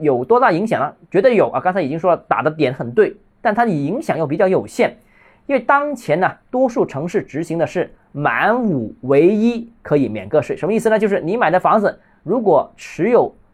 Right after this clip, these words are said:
超过五年，并且是家庭的唯一住房的话，你本身交易你就可以免个税啊。个税多少呢？就可能是差额的百分之二十。比方说你房子买回来是三百万，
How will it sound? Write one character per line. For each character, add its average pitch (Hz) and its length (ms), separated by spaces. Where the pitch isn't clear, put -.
超 277 380
过 226 240
五 120 180
年， 131 240
并 262 160
且 143 220
是 226 220
家 233 260
庭 185 220
的 175 180
唯 127 220
一 220 340
住 226 140
房 143 160
的 139 40
话， 135 240
你 202 100
本 185 200
身 202 160
交 220 220
易 202 200
你 117 100
就 156 80
可 151 120
以 160 80
免 151 100
个 139 120
税 113 240
啊。 110 100
个 262 100
税 233 140
多 226 120
少 196 120
呢？ 156 240
就 165 240
可 143 220
能 156 120
是 208 200
差 240 380
额 135 160
的 - 220
百 107 160
分 147 140
之 175 80
二 180 160
十。 - 260
比 123 80
方 147 140
说 156 80
你 127 100
房 131 240
子 143 140
买 107 300
回 143 100
来 151 80
是 160 140
三 175 200
百 131 120
万， 139 160